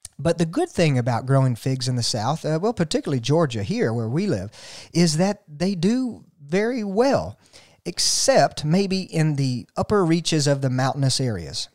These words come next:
So the, the mountainous areas of the South, it's not the best place to grow them. And there's one reason in particular. It's all about winter and winter weather, because figs, uh,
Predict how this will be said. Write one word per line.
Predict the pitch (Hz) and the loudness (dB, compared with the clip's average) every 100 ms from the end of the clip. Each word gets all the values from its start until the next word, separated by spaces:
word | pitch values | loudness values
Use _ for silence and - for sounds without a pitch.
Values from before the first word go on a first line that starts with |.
| _ - | _ -4
So | - 165 | 0 2
the, | 151 | 0
the | 143 151 147 - | -2 -4 -4 -6
mountainous | 156 160 214 254 202 175 | -6 0 2 2 2 0
areas | 165 165 156 | 2 2 2
of | 143 | 0
the | 127 | 0
South, | - 143 139 143 - - - - | 0 0 0 -2 -10 -20 -20 -4
it's | 147 - 147 | -2 -2 0
not | 151 214 226 - - _ _ 131 | 0 0 -4 -8 -20 _ _ -8
the | 139 135 | -4 -4
best | 117 120 226 240 - - | -6 -8 0 0 2 0
place | 127 120 | -2 -2
to | 123 | -4
grow | 127 117 | -4 -4
them. | 117 127 127 - | -2 -4 -4 -2
And | 143 | -2
there's | 143 135 | 0 -2
one | 151 320 294 | -2 0 2
reason | 170 135 135 | 2 2 -2
in | 117 | -2
particular. | 123 160 151 147 143 139 - - - | -2 -2 -2 -2 -2 -4 -10 -14 -6
It's | 147 | -2
all | 214 | 0
about | 208 165 - | 0 0 0
winter | 131 135 - 87 - _ - | 0 -2 -2 -10 -14 _ -2
and | 127 123 | 0 0
winter | 160 - 147 | -2 -2 -2
weather, | 120 120 113 - - - - - - | -2 -4 -6 -12 -18 -20 -20 -10 -6
because | 156 170 156 - | 0 2 2 -2
figs, | - - 277 208 117 147 - - - | -8 -2 2 2 0 -2 -4 -4 -6
uh, | 156 156 | -2 -2